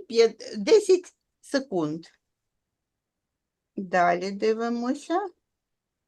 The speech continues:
Періодична система не потрібна, прибираємо. Це в нас варіанти октану.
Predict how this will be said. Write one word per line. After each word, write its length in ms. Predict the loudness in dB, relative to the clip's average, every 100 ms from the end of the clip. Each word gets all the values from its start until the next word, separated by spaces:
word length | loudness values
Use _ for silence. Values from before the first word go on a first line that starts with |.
| -8
Періодична 800 | -4 -2 -4 -4 -8 -8 -6 -6
система 680 | -6 -14 -14 -6 -4 -4 -4
не 260 | -4 -4
потрібна, 760 | -6 -8 -8 -4 -4 -4 -6 -8
прибираємо. 1200 | -6 -4 -4 -6 -6 -2 0 0 0 -2 -6 -8 _ _ _ _ _ _ _ _ _ _ _ _ _ -20
Це 340 | -4 2 2
в 120 | 2
нас 540 | 0 4 4 2 -4 _ _ _ _ _ _ _ _ _ _ _ _ _ _ _ _ _ _ _ _ _ _ _ _ -6
варіанти 1080 | 0 2 4 4 6 4 4 0 -8 -10 -8
октану. 960 | -10 -10 -16 -4 2 4 4 2 -4